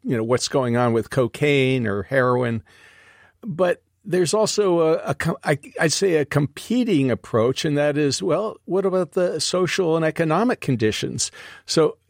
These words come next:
how do we, how do we thread the needle between neurochemistry and social medicine and economics?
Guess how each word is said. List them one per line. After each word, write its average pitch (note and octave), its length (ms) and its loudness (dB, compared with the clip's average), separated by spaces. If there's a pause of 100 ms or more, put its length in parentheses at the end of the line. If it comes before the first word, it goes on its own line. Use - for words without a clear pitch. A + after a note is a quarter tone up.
(680)
how A#3 160 -2
do C4 80 0
we, A3+ 380 -2
how G3 160 0
do B3 80 2
we F#3 280 -2 (480)
thread G3 400 -2
the E3+ 80 2
needle F3 420 2
between D3 840 0
neurochemistry E3 1400 0
and C3+ 320 0
social D#3+ 360 -2
medicine D3 840 0
and A#2+ 260 -2
economics? A2+ 800 -2